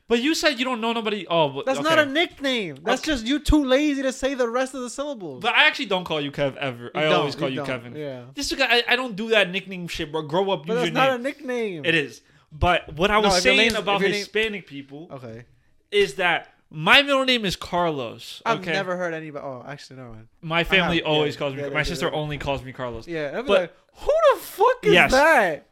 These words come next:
Speaker 1: But the thing is, they, they don't call me Carlos. They call me Carlitos,
Speaker 2: Yeah.
Speaker 1: which is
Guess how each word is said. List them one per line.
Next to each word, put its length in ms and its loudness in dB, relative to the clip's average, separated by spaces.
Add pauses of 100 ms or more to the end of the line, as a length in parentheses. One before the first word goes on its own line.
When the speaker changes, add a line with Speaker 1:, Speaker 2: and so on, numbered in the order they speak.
(260)
Speaker 1:
But 380 4
the 120 -2
thing 260 -4
is, 180 2 (160)
they, 280 2
they 240 2
don't 260 -6
call 220 -8
me 320 -6
Carlos. 480 -2
They 100 -4
call 140 -8
me 120 -6
Carlitos, 840 -6 (100)
Speaker 2:
Yeah. 240 -12
Speaker 1:
which 200 4
is 100 -2